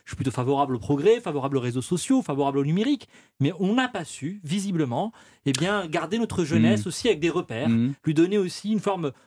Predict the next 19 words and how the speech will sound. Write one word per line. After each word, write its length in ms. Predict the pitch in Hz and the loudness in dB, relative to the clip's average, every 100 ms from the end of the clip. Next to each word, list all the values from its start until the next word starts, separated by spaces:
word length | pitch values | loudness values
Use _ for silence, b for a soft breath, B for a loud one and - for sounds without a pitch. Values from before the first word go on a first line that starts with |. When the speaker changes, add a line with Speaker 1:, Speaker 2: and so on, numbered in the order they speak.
| b | b
Speaker 1:
d'encadrement 640 | 156 196 214 175 165 160 226 | -4 -2 -4 -2 -4 -4 -6
qui 140 | 165 | -6
fait 100 | 185 | -6
qu'on 140 | 180 | -2
ne 60 | 147 | -2
mélange 360 | 170 202 233 - | 0 -2 -4 -4
pas 160 | 190 | -6
tout 280 | - 135 190 B B | -4 -6 -6 B B
et 40 | |
qu'on 140 | 143 151 | -2 0
ne 100 | 156 | 0
tombe 280 | - 233 180 | 0 -2 0
pas 200 | 170 190 | 0 -2
dans 100 | 156 | -4
cet 160 | 147 | -6
instinct 320 | 147 127 156 135 | -6 -6 -6 -2
grégaire 480 | 139 180 185 196 | -2 0 0 -2
et 80 | 160 | -4
gratuit 420 | 139 135 - 214 | -6 -6 -6 -8